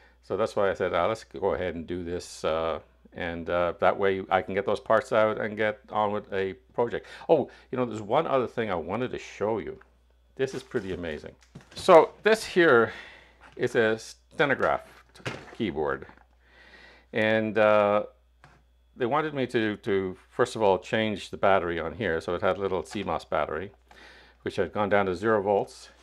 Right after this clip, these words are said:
And I've already unsoldered that, and I'm going to put in a, a little socket so that they can replace the battery themselves in the future. And then there was a battery pack over here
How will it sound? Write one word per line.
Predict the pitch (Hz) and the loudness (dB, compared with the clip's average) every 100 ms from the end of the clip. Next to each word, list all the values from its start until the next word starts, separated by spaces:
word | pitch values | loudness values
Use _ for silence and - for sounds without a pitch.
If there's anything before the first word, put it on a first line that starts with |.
| _ _ _ _ _ _ - | _ _ _ _ _ _ -6
And | 120 120 113 | -2 4 6
I've | 117 | 8
already | 143 120 | 8 8
unsoldered | 113 - 107 104 92 73 | 4 2 0 2 -2 0
that, | 85 78 90 87 | 0 0 -2 -6
and | 85 | -8
I'm | 85 82 | -8 -6
going | 87 | -8
to | 82 | -10
put | 92 92 87 | -2 -2 0
in | 92 87 85 | -2 -2 -2
a, | 85 82 | -4 -4
a | 87 | -4
little | 92 | -4
socket | - - 120 95 78 - | -8 4 6 6 0 -8
so | - 85 | -8 -6
that | 82 | -6
they | 82 | -10
can | 90 | -8
replace | 78 - 87 | -6 -6 -6
the | - | -2
battery | 85 80 | -2 -2
themselves | 76 80 - 87 80 | -6 -8 -2 -2 -2
in | |
the | 82 | -14
future. | - 95 - 76 73 _ _ - - - - _ 123 | -10 -12 -10 -12 -12 _ _ -20 -20 -20 -20 _ -2
And | 120 | 0
then | 120 123 | 2 4
there | 120 | 2
was | 107 | 2
a | |
battery | 120 117 113 | 8 8 8
pack | - 110 - | 6 6 6
over | 104 92 87 | 2 0 -4
here | - 135 120 120 | -2 2 4 4